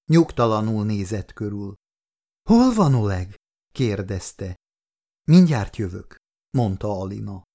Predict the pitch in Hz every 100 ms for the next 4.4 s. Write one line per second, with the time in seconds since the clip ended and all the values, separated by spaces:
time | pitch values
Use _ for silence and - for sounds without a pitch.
0 | _ _ _ _ _ - 165 180 240 202
1 | 175 165 143 139 147 - 127 156 147 139
2 | 123 131 143 110 101 98 110 - 113 113
3 | 110 110 107 120 - 107 - 107 107 117
4 | 117 123 127